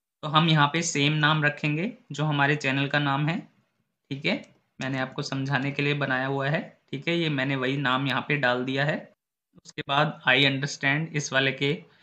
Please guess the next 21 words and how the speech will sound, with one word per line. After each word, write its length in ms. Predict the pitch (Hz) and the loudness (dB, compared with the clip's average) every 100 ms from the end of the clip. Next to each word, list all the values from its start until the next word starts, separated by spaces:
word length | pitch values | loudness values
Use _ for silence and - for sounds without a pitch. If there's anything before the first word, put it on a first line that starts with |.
| _ _ - | _ _ -4
टिक 160 | 135 - | -2 0
कर 120 | 147 | 0
देना 300 | 143 139 139 | 2 2 2
है 160 | 147 151 | 2 0
इसको 280 | 143 - 240 - _ _ | -4 -6 -8 -10 _ _
और 80 | 139 | -4
यहाँ 200 | 127 123 | -2 -2
पे 120 | 120 | 2
आपको 240 | 135 127 175 | 2 2 -4
क्रिएट 380 | 175 135 127 123 | -4 0 0 -2
पे 60 | 151 | -4
क्लिक 300 | 151 127 - | 0 -2 -2
कर 100 | 123 | -4
देना 280 | 131 127 135 | -2 -2 -2
है। 140 | 165 - - _ _ _ _ _ _ _ _ _ _ _ _ - | -2 -6 -14 _ _ _ _ _ _ _ _ _ _ _ _ -2
तो 60 | |
आप 160 | 143 143 | 0 4
देख 160 | 143 143 | 2 2
सकते 280 | 143 - | -2 2
हैं 140 | 156 165 | 4 6
यहाँ 160 | 147 | 4